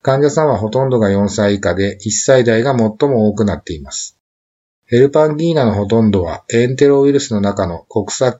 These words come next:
キーウイルス、A群、二から六型、八型、十型の感染によって発症します。感染しても明らかな症状が出ない不検性感染もあります。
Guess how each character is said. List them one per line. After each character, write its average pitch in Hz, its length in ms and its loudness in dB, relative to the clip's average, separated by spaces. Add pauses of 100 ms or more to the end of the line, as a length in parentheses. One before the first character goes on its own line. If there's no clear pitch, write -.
キ 127 240 0
ー - 20 4
ウ 127 60 4
イ 123 80 4
ル 110 80 4
ス、 - 320 -10 (180)
A 113 220 2
群、 80 260 -6 (100)
二 127 220 -2
か 123 140 0
ら 95 120 -2
六 90 260 -8
型、 87 260 -10
八 - 420 -2
型、 113 400 0
十 110 260 -4
型 113 260 -2
の 131 120 0
感 110 220 -2
染 107 160 0
に 104 100 2
よ 101 120 0
っ 98 40 -10
て - 80 2
発 107 220 -4
症 87 160 -6
し - 160 -6
ま - 80 -18
す。 - 200 -16 (640)
感 139 220 0
染 156 220 0
し - 60 -4
て 165 60 0
も 131 120 0 (120)
明 139 80 4
ら 143 120 2
か 123 100 0
な 104 80 0
症 110 220 0
状 120 160 0
が 98 100 -4
出 107 100 0
な 104 140 0
い 85 140 -8
不 - 100 -18
検 131 260 -4
性 131 160 2
感 123 220 -2
染 120 180 -4
も 143 120 0
あ 110 40 0
り 90 80 -4
ま 76 120 -12
す。 - 260 -14